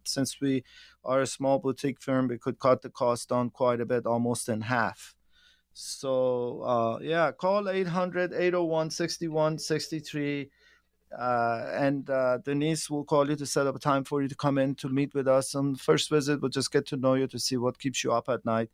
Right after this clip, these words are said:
And, um, second meeting, we have the financial plans ready for you. And the th-, the third meeting, we talk about products and, and so forth. And you, you could decide in between what you'd like to do.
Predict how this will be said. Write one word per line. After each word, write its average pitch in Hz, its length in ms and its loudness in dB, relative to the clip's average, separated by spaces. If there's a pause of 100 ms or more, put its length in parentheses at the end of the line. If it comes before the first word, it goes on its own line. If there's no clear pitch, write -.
(540)
And, 123 380 0
um, 113 600 0
second 151 420 2
meeting, 143 440 0
we 127 340 0
have 127 640 -2
the 120 320 2 (280)
financial 127 580 0
plans 127 420 0
ready 139 200 0
for 135 300 0
you. 131 320 2
And 120 200 2
the 123 80 -2
th-, 117 160 -16
the 123 220 -4
third 139 280 0
meeting, 127 400 0
we 120 80 -2
talk 117 280 0
about 117 260 -2
products 113 500 2
and, 107 220 -6 (140)
and 110 200 -4
so 113 160 0
forth. 107 320 -2
And 104 180 -2
you, 101 60 -6
you 110 180 -6
could 117 140 -16 (100)
decide 113 480 2
in 110 120 2
between 107 340 2
what 107 220 2
you'd 107 100 0
like 101 220 2
to 107 80 -8
do. 85 200 -8